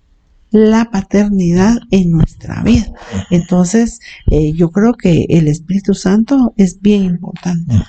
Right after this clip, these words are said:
Speaker 1: ¿verdad?
Speaker 2: Fíjate que, <clears throat> como hemos hablado de muchas cosas, ¿verdad, hermano?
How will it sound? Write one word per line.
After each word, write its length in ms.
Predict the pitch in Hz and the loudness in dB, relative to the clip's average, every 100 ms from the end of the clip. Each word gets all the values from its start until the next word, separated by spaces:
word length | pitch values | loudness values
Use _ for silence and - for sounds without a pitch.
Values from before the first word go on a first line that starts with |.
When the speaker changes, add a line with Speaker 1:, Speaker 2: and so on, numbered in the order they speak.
| 95 | -4
Speaker 1:
¿verdad? 160 | 180 - - - _ - - - - - - | -6 -6 -16 -20 _ -16 -10 -10 -10 -12 -6
Speaker 2:
Fíjate 420 | 117 101 107 160 | 0 0 0 -2
que, 300 | 147 120 87 - - - _ _ | -2 0 0 -2 -14 -20 _ _
<clears throat> 400 | - - 110 107 - | -4 -4 -4 -8 -2
como 160 | 113 | 2
hemos 160 | 143 151 | 2 2
hablado 240 | 92 95 | 0 2
de 60 | 92 | 2
muchas 300 | 98 90 80 | 0 -2 -4
cosas, 340 | - 101 95 | -2 0 0
¿verdad, 220 | 71 71 67 | 0 -2 0
hermano? 240 | 87 85 | 0 0